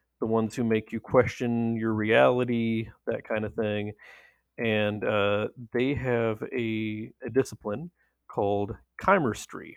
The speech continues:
or chemistry, or I've heard it pronounced a dozen different ways. They don't ever provide a real pronunciation guide. And chemistry is the ability to create illusions. But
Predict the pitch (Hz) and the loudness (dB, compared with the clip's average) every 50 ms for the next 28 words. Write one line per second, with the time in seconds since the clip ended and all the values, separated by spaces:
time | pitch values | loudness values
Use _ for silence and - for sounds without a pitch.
0 | _ - 110 113 113 - - - 147 135 123 110 - - - - 101 87 - 71 | _ -14 -12 -12 -12 -10 -4 -2 -2 0 0 -2 -6 -8 -12 -14 -14 -14 -14 -18
1 | - - - - 92 78 67 73 71 - - _ _ _ _ - 117 113 - 117 | -20 -20 -20 -18 -16 -16 -14 -14 -16 -16 -18 _ _ _ _ -12 -12 -10 -8 -8
2 | 110 - - 107 104 104 - - 110 113 113 107 107 107 104 101 - 107 104 113 | -8 -6 -4 -6 -6 -6 -8 -12 -8 -6 -6 -6 -4 -6 -6 -6 -6 -6 -4 -2
3 | 110 104 107 101 - 110 110 110 107 107 107 107 - - 104 101 101 _ _ _ | -2 -2 -2 -4 -6 -8 -8 -8 -8 -10 -10 -10 -12 -12 -12 -12 -14 _ _ _
4 | _ - 110 101 101 98 95 95 95 92 90 - _ _ - 113 101 98 95 95 | _ -8 -4 -2 0 0 0 -2 -2 -4 -6 -8 _ _ -10 -8 -6 -6 -6 -8
5 | - _ _ _ _ - 101 101 98 95 - 101 98 95 - - 107 - - - | -10 _ _ _ _ -8 -6 -6 -6 -6 -8 -8 -8 -8 -10 -12 -12 -10 -10 -10
6 | - 113 - _ - - - - - - - - _ _ _ _ _ _ _ _ | -12 -12 -14 _ -20 -20 -20 -20 -20 -20 -20 -20 _ _ _ _ _ _ _ _
7 | - 127 110 107 101 98 - - 185 180 160 - - - 123 110 107 107 113 117 | -4 -4 -4 -4 -4 -4 -2 0 0 0 0 -2 -4 -4 -4 -2 -2 -4 -8 -10
8 | - - - - _ _ _ _ - 117 113 110 107 104 104 107 107 104 - - | -14 -20 -20 -20 _ _ _ _ -4 -2 -2 0 0 0 -2 -4 -6 -10 -12 -10
9 | - 123 117 - 120 117 113 113 113 113 110 110 - - 120 113 - - 123 120 | -8 -6 -4 -2 -2 -2 -2 -2 -2 -4 -6 -6 -8 -8 -10 -10 -10 -8 -4 0
10 | 123 123 120 - - - _ - 127 120 113 110 113 113 117 117 110 101 92 - | 0 0 0 0 -4 -8 _ -8 -6 -6 -4 -4 -4 -4 -4 -6 -6 -8 -10 -12
11 | - - - - - _ _ _ _ - - - _ _ - - _ _ _ _ | -16 -18 -18 -20 -20 _ _ _ _ -20 -20 -20 _ _ -20 -20 _ _ _ _
12 | _ _ _ _ _ - 120 113 107 - | _ _ _ _ _ 4 4 4 4 2